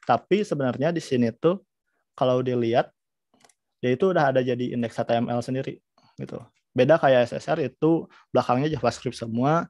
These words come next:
eh, eksekusi JavaScript-nya di server, terus ke kliennya baru ngasih H T M L. Kalau S S G ini udah ada H T M L-nya, tinggal ngasih aja dari server ke klien gitu. Aku coba rapihin ini. Kalau misalnya lihat di H T M L-nya,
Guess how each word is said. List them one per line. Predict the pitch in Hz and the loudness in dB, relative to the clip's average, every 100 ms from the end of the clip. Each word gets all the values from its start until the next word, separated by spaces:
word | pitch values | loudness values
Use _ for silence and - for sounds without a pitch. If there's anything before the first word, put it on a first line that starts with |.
| _ _ - _ - | _ _ -20 _ 0
eh, | 123 123 | 2 2
eksekusi | 113 123 131 - 127 | 0 -2 -4 -2 0
JavaScript-nya | 120 123 - - 120 123 117 117 117 | 0 -2 -4 -8 -4 -2 -2 -2 -4
di | 120 | -4
server, | 120 - - 170 170 | -4 -2 0 0 -2
terus | 127 139 - | -6 -6 -6
ke | 131 | -6
kliennya | - 117 117 147 | -2 -2 0 -2
baru | 139 127 123 | -4 -4 -8
ngasih | 120 | -6
H | 113 | -8
T | 110 - | -8 -10
M | - | -12
L. | 110 - _ - _ _ | -14 -18 _ -20 _ _
Kalau | 123 120 120 | 2 4 4
S | 120 - | 2 -4
S | - | -6
G | 175 180 | -2 0
ini | 185 | 0
udah | 160 123 | 0 2
ada | 120 117 | 2 0
H | - | -4
T | 117 | -6
M | 110 | -6
L-nya, | 117 156 | -6 -6
tinggal | - 123 113 113 | -4 -4 -2 -4
ngasih | 107 - 110 120 | -6 -6 -6 -4
aja | 143 | -4
dari | 123 113 123 - _ | -4 -4 -6 -6 _
server | - 117 - 127 | -12 -12 -6 -8
ke | 117 117 | -8 -4
klien | 113 113 113 | -4 -4 -8
gitu. | 127 - - _ _ _ _ _ _ | -12 -14 -18 _ _ _ _ _ _
Aku | 113 113 | -10 -8
coba | 113 110 110 | -8 -6 -6
rapihin | 110 - 107 120 123 | -8 -8 -8 -8 -6
ini. | 117 180 - _ _ _ _ _ _ _ _ | -8 -8 -12 _ _ _ _ _ _ _ _
Kalau | 123 117 | -2 0
misalnya | 120 123 120 120 | 0 0 0 2
lihat | 131 | 0
di | 131 | 2
H | 123 117 | -2 0
T | 123 | -2
M | 117 | -2
L-nya, | 110 110 175 | -6 -6 -8